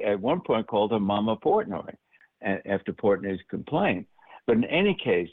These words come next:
the yelling that was common in Harvey's office in later years at Miramax and the Weinstein Company was, was a direct extension of the kind of yelling that he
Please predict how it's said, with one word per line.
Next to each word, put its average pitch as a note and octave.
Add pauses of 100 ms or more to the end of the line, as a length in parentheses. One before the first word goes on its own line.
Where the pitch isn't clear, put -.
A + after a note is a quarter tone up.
(240)
the A#2
yelling D#3
that A#2+ (100)
was A2+ (180)
common B2+ (240)
in G2
Harvey's G#2+
office A2 (280)
in G2
later G2+
years G2 (340)
at G2
Miramax G2+ (100)
and F2+
the D#2+
Weinstein G#2+
Company E2+ (400)
was, G#2+ (120)
was G2
a F#2+
direct G#2+
extension F#2
of -
the F2+
kind F2+
of F2
yelling F#2+
that E2+
he F2+